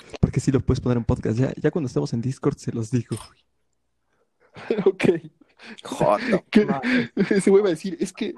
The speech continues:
Speaker 2: pues, de, viendo las fotos que tengo de cada uno de ustedes. <laughs>
Speaker 1: Recolectando packs me di cuenta que hay un patrón.
Speaker 2: Ahora, la siguiente pregu-, la siguiente pregunta está muy chistosa.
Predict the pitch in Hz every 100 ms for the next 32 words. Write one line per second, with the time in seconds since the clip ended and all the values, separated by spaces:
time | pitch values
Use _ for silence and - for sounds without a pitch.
0 | - 151 - _ 135 131 127 - _ -
1 | 131 175 214 185 - 180 - - - 160
2 | 185 151 - 170 180 - - 220 143 254
3 | 381 - _ - _ 247 214 - - -
4 | 170 156 269 233 - - 175 262 - 302
5 | 269 151 277 - 143 139 139 117 113 -
6 | - _ _ _ _ _ _ - - _
7 | _ _ _ - 233 123 127 139 131 113
8 | - 139 135 131 135 139 220 247 311 123
9 | 127 _ _ _ _ _ _ _ _ -
10 | - 131 160 190 - - 131 147 - 131
11 | 139 - - 113 143